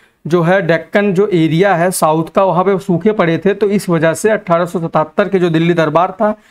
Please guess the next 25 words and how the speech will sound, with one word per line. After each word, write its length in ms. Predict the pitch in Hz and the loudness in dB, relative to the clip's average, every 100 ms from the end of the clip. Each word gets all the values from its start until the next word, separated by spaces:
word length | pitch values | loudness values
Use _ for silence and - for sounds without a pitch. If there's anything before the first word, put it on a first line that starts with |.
| _ _ | _ _
उसकी 260 | 196 - 233 | -4 -2 0
काफ़ी 300 | 190 185 214 | 0 2 0
आलोचना 540 | 185 160 160 175 170 | 2 0 0 0 0
भी 140 | 165 202 | 2 0
हुई 200 | 180 175 | 0 -2
थी। 320 | 175 147 - _ _ | -4 -4 -8 _ _
ठीक 140 | 208 233 | 0 0
है 60 | |
दोस्तों, 460 | 220 - 175 - _ _ - - | 0 -2 -4 -4 _ _ -6 0
लॉर्ड 340 | 175 208 202 | 2 2 0
रिपन 360 | 196 202 233 226 | -2 0 0 2
जो 120 | 226 | 0
थे 240 | 226 226 | 2 0
वो 180 | 208 214 | 2 0
कौन 260 | 214 208 202 | 0 -2 0
थे? 120 | 226 | 0
लॉर्ड 320 | 190 185 185 | 2 0 0
रिपन 300 | 190 226 220 | 0 0 0
जो 120 | 202 | 0
थे 140 | 208 220 | 0 0
वो 60 | |
बहुत 260 | 185 175 190 | 2 0 0
ही 60 | 208 | -2
अच्छे, 440 | 185 - 208 214 | -2 -2 0 0
अ, 360 | - 170 160 | 0 0 0